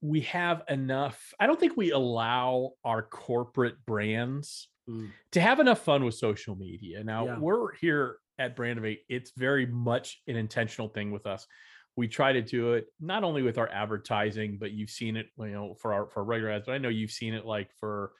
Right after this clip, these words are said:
Speaker 1: Wondering Wednesday, we might pull out the Z Cavariccis from the late eighties,
Speaker 2: Yeah.
Speaker 1: or we try to inject some humor into it. And when I see something like this from Wendy's,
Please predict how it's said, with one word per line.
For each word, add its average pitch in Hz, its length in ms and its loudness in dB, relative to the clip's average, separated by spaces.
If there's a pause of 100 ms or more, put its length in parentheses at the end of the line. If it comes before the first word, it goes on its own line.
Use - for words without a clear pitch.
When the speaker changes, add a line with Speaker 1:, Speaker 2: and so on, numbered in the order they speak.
(320)
Speaker 1:
Wondering 107 420 -2
Wednesday, 107 400 -4
we 107 120 -6
might 107 260 -4
pull 117 160 -2
out 104 160 -4
the 107 60 -10
Z 101 240 -6
Cavariccis 104 720 -6
from 104 140 -10
the 101 40 -6
late 98 260 -4
eighties, 101 540 -4
Speaker 2:
Yeah. - 20 -8
Speaker 1:
or 87 200 -8 (1000)
we 147 80 -2
try 226 180 6
to 147 260 4
inject 131 340 0
some 117 140 -4
humor 117 280 2
into 107 280 0
it. 101 100 -2 (960)
And 147 160 0
when 147 100 4
I 139 60 4
see 233 180 -2
something 254 260 -2
like 127 180 0
this 127 120 -2
from 117 160 -2
Wendy's, 98 440 -4